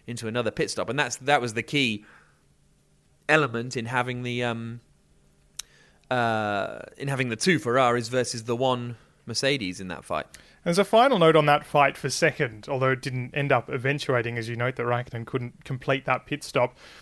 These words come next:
Speaker 2: Uh, a good round, I suppose, for both Finns. I mean, Raikkonen had a pretty good round in Australia, it has to be said as well. He's had a good start to the season, but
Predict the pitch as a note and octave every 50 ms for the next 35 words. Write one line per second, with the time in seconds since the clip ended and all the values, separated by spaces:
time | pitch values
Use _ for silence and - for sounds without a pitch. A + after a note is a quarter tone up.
0 | _ _ - E3 F#3 F#3 - - G3 F#3 C#3+ - A#3 C4+ B3+ A3+ F#3+ E3+ F3 F3+
1 | F#3 G3 G3+ G3+ F3+ E3 D3+ - E3 D3+ - - D#3 D3+ D3+ D3+ C#3+ - - D#3
2 | C3 - D3 D3+ D#3+ D#3+ - - - D#3 D3+ D3 C#3+ C3 A#2+ A#2 A2+ C#3+ C#3+ D#3
3 | E3+ E3 D#3 D3+ C#3+ C#3+ - - E3 G3 G#3+ G#3 - F3+ D#3 C#3 C#3+ C3+ B2+ -
4 | C#3+ C#3 B2+ - C3 B2+ B2+ B2+ B2 A#2+ A#2 A#2+ - - C#3 C#3 C3 B2+ B2 B2
5 | A#2+ - - - A#2+ - - B2+ A#2+ A#2 A2+ C3 B2 A#2+ F3 E3 C#3+ B2+ C#3+ C3
6 | - - D3 C#3 C3+ B2+ - C3 A#2+ A#2 - - C#3+ D3 E3 D#3 B2+ B2 A#2 A2+
7 | A2+ A#2 A#2+